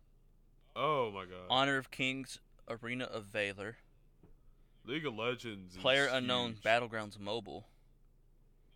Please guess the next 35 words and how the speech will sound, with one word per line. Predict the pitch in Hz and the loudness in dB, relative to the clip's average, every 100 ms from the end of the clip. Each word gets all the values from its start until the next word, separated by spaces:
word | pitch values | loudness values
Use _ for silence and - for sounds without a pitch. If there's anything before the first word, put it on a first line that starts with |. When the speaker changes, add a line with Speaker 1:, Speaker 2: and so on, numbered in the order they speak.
| 98 | -8
Speaker 1:
That's | 113 127 - | -6 -6 -8
huge | - 113 98 - | -10 -10 -10 -10
too. | 127 110 | -8 0
Speaker 2:
Clash | 120 120 - | 4 4 2
Royale | 117 110 113 110 | -4 0 0 -2
and | 90 | -8
Clash | - 110 - | -2 -2 -2
of | 110 | -16
Clans. | - 107 98 90 - - | -16 -12 -12 -12 -16 -14
Jeez. | 110 117 67 - | -10 -10 -12 -12
And | 117 | -6
they | 113 | 0
also | 117 139 120 | 0 0 -4
put, | - - | -8 -8
Speaker 1:
Uh, | 101 | -2
Speaker 2:
they, | 120 - _ | -2 -2 _
so | - - | -12 -2
they | 117 | 0
own | 123 120 | 0 -2
a | |
forty | - 127 | -2 -4
percent | 139 135 135 | -4 -8 -8
stake | - 127 117 | -4 -4 -4
of | 110 | -4
Epic | - - 120 | -6 -4 -8
Games. | 101 92 95 - - - - - - _ - | -6 -8 -10 -14 -18 -20 -20 -20 -20 _ -4
Um, | 110 110 107 101 95 - - _ _ _ - - - - _ - - _ _ _ _ _ - - - | 0 0 0 -2 -6 -12 -20 _ _ _ -20 -20 -20 -20 _ -20 -20 _ _ _ _ _ -20 -20 -20
let's | 127 | -14
see, | - 117 101 | -10 -6 -4
they | 101 98 | -4 -4
own | 110 104 - - - - - | -6 -8 -12 -20 -20 -20 -6
fifa | 143 160 | -6 -4
Online. | 160 135 107 87 113 170 165 | -4 -4 -6 -10 -10 -12 -14
Jeez, | - 131 170 101 69 - | -18 -18 -18 -18 -20 -18
man. | 90 123 | -16 -16